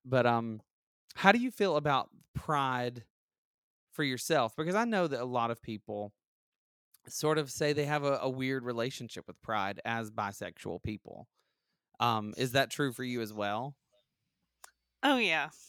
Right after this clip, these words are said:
Speaker 2: I, I do have a weird relationship with pride because I feel like, and I know I'm not the only bi person who feels this way, I,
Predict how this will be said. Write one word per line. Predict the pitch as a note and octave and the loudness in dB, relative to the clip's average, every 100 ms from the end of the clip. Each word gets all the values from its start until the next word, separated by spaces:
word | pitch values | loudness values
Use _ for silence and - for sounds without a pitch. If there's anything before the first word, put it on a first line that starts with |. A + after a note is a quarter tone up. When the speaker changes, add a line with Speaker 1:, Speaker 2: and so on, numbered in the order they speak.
| - | -6
Speaker 2:
I, | A3 A3 A3 A3+ - | 2 4 4 4 4
I | C4+ F4 | 4 2
do | A3 G3 A3+ | 0 -2 -2
have | B3 B3 | -2 -2
a | B3 A#3+ A#3+ | 0 0 -2
weird | A#3+ B3 A#3+ | -4 -4 -4
relationship | A#3+ A#3 A#3 B3+ A3+ B3 | -2 -2 -2 -2 -4 -6
with | A3+ - | -8 -8
pride | A#3+ A#3 A#3 A3 | -4 -2 -2 -4
because | G#3 - G3+ F#3 F3+ F3+ F3 F3 - - | -8 -4 0 2 2 0 0 2 2 2
I | G3 | 0
feel | G3 A#3+ | 0 0
like, | A3+ G3 F#3 F3 - | 4 4 4 0 0
and | G3 | 6
I | G3 | 6
know | G3 G3 G#3+ A#3+ | 6 4 4 6
I'm | A3+ F#3+ | 4 4
not | E3 D3 - | 2 0 0
the | |
only | G3 G3+ | -2 -2
bi | F#3 E3+ | -2 -2
person | - F#3 - G3+ | -2 -4 -4 -6
who | G#3 | -8
feels | G#3 E3+ E3 | -4 -4 -2
this | - D#3 - | -2 -2 0
way, | D3+ D3+ E3 - - - - - - | 0 0 -2 -10 -18 -18 -20 -20 0
I, | G3 F#3 F3+ F3+ | 2 4 4 2